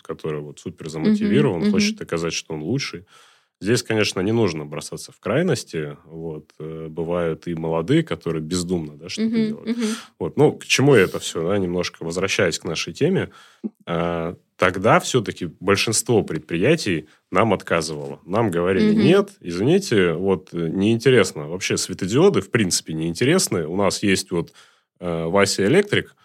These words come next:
Speaker 1: он у меня каждую смену, начиная с того, что проходится по всем светильникам и изолентой там подматывает, где там че
Speaker 2: Мгм.
Speaker 1: разрушилось.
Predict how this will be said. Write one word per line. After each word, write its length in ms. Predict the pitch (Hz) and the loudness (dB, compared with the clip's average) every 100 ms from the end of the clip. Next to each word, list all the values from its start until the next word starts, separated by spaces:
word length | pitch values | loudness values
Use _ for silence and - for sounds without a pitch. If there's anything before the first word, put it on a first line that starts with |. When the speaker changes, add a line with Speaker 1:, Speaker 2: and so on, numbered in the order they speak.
| _ _ _ | _ _ _
Speaker 1:
он 160 | 113 101 | 4 4
у 40 | |
меня 260 | 95 95 87 | 4 4 2
каждую 360 | 113 104 92 | 2 2 2
смену, 320 | 92 - 98 85 | -4 0 0 0
начиная 460 | 82 - 98 87 | -2 -2 0 -2
с 100 | 82 | -2
того, 200 | - 92 | -2 -2
что 160 | 87 - | -2 -6
проходится 500 | 87 92 110 92 - | -4 0 2 2 -2
по 140 | - | -6
всем 500 | 87 110 87 80 80 | -4 0 0 -2 -6
светильникам 720 | 76 - 87 104 85 80 82 87 | -8 -6 -2 0 -2 -4 -4 -2
и 40 | |
изолентой 520 | 85 98 95 85 80 | 0 2 2 0 -6
там 160 | 78 80 | -8 -4
подматывает, 560 | 92 107 202 247 175 156 | -2 0 0 0 0 0
где 140 | 131 | 0
там 160 | 135 123 | 0 -2
че 180 | - 123 | 2 4
Speaker 2:
Мгм. 40 | |
Speaker 1:
разрушилось. 600 | 120 113 117 - 95 90 | 4 4 2 0 -2 -2